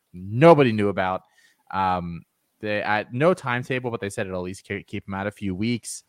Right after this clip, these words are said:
Um, so what, what are,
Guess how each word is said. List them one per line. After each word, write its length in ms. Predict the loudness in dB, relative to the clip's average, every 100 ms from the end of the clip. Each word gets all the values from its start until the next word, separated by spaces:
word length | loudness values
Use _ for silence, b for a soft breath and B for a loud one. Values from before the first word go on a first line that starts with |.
| b b b b
Um, 460 | -2 0 0 -2 -8
so 640 | -2 2 2 0 -4 -10 _ _ _ -8
what, 420 | -4 -2 -2 -2
what 180 | -2 -2
are, 140 | -2